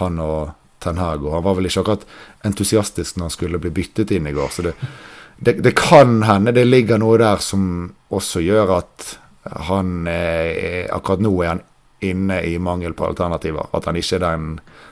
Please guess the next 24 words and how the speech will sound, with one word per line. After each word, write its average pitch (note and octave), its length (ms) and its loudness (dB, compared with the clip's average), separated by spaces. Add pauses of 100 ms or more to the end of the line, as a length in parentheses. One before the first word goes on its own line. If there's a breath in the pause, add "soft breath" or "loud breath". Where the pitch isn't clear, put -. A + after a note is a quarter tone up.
som F2 220 -4
er F2 140 -4
klink. - 460 -8
Og F2+ 280 -4
Martinez, G#2+ 840 0
han A#2 220 4
er E2+ 120 2
jo C3 180 6
også G#2 320 2 (1080 loud breath)
ute C3 440 6
lenge A#2+ 440 4
nå, G2 120 4
så G2+ 140 0
jeg G2 80 -8
tror, D3 280 8
derfor C3 260 4
tror A2+ 240 4
jeg G2 120 4
at - 80 -8
Maguire, E2+ 720 2
eh, D2 440 -2
skal D2+ 580 -4 (680)
spille E2+ 340 -2
fremover. A1+ 520 -6